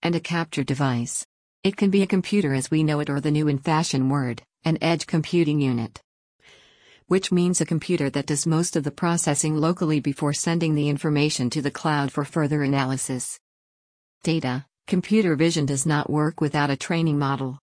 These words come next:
It's when you feed lots of data to a computer so that it learns. It's exactly like school. You feed it information and it retains it. Of course, if you feed it wrong information, it will learn it as well and can give you some interesting results.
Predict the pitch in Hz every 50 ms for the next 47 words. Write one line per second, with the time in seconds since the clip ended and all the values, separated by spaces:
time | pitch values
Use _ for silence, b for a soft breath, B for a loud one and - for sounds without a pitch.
0 | _ _ _ _ - - 180 180 - - 196 190 180 175 - - 185 180 180 -
1 | 160 156 160 175 - - 151 - - 151 156 156 143 139 - 156 143 139 - -
2 | 160 151 - - 180 160 156 143 - - 151 135 139 135 139 135 - 139 135 131
3 | 127 127 131 131 - - - _ _ _ _ _ _ _ - 208 196 - - 190
4 | - - 202 180 190 - 170 165 160 143 127 131 - - - - 139 127 123 120
5 | 123 131 - _ _ _ _ _ _ - 180 196 185 - 208 208 202 185 165 180
6 | 170 160 - - 151 151 147 156 160 - - 147 139 135 143 151 147 - 160 160
7 | 151 - - 151 147 139 131 - 139 127 - - - _ _ _ _ _ _ _
8 | - 196 180 - - 226 226 233 - - 170 - 165 147 - - 180 165 156 143
9 | 127 - 151 151 156 160 151 147 - 156 147 147 147 151 147 - 147 139 135 -
10 | 143 147 151 156 156 160 156 151 143 147 - - 156 151 143 139 143 147 143 -
11 | 165 151 139 - 160 147 156 151 147 - - 147 143 - 160 165 160 - 151 143
12 | - - 143 143 139 143 147 135 - 143 131 135 139 - - - -